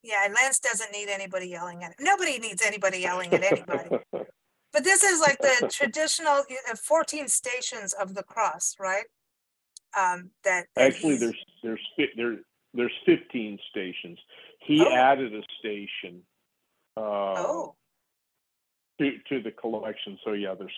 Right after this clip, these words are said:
Speaker 2: fifteen stations. It's, um, it's a very interesting and beautiful collection, and, um, should be seen.
Speaker 1: And, and there, I didn't know this, but there's, like, an audio recording that people can listen to while they're there, right?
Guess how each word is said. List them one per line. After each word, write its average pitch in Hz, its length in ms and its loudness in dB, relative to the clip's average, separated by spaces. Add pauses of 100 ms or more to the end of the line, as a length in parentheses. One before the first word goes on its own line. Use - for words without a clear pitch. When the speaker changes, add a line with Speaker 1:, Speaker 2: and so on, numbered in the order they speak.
Speaker 2:
fifteen 139 560 -2
stations. 110 840 -2
It's, 101 420 -2
um, 101 480 4 (480)
it's - 80 -14
a 117 40 -10
very 127 380 4
interesting 117 640 -2
and 95 100 -8
beautiful 113 460 0
collection, 110 840 0
and, 107 540 0
um, 104 560 2 (180)
should 151 140 -6
be 170 180 -4
seen. 175 360 0 (1600)
Speaker 1:
And, 330 240 -4
and 294 120 4
there, 311 140 8 (300)
I 302 120 6
didn't 330 260 0
know 320 180 4
this, 254 220 -2
but 269 220 -4
there's, 285 200 6
like, 269 220 0
an 226 140 -2 (180)
audio 262 400 2
recording 190 460 -2
that 175 180 -6
people 202 300 -6
can 180 220 -8
listen 170 420 -4
to 170 340 -12
while 165 180 -4
they're 165 200 -12
there, 160 260 -6
right? 190 240 -4